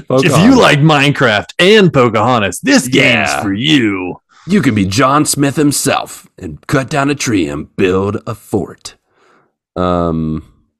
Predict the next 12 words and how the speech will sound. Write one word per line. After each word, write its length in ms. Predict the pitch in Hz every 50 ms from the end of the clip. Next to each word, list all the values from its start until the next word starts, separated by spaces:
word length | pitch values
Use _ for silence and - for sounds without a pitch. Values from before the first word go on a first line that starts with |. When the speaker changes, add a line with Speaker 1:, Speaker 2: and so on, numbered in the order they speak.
| _ _ _ -
Speaker 1:
let's 180 | - 95 - -
see. 240 | - 80 76 80 - -
Oh, 220 | - 127 123 104 -
also, 340 | - 104 107 - - 98
V 200 | 85 80 107 117
B 180 | 117 101 95 95
S 200 | 95 95 - -
was 180 | 82 78 - 82
last 280 | 80 80 78 - -
week 140 | 82 78 -
at 80 | - -
church, 440 | - - 87 85 78 - - -